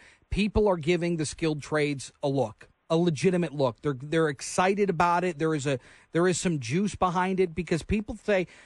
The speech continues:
they, they look at the education system, and that's great. Uh,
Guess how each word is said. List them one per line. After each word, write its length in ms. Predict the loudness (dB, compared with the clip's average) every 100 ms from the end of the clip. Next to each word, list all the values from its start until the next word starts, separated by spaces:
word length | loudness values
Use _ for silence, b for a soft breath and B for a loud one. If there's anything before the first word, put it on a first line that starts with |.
| b
they, 100 | -2
they 160 | 2 2
look 240 | 2 0
at 100 | 0
the 160 | 0 2
education 640 | 0 -2 -2 -2 -2 -6
system, 360 | -2 -2 -2 -2
and 100 | -2
that's 180 | -2 -6
great. 360 | -2 0 -2 -8
Uh, 140 | -6